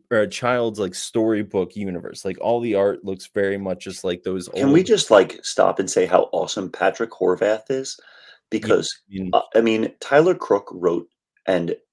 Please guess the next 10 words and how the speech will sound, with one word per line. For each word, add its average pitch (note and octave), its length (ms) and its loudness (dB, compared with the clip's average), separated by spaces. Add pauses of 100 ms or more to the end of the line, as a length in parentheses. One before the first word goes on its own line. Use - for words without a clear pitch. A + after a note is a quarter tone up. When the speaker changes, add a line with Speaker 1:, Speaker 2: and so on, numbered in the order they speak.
(120)
Speaker 2:
a-, G2+ 220 2
and F2 160 0
drew E2 360 0
the - 100 -4
whole F2+ 300 4
Lonesome F#2 340 0
Hunters E2+ 340 -4
book, - 300 -6 (100)
and D#2 300 -6
Speaker 1:
Mm-hmm. G#2 260 -6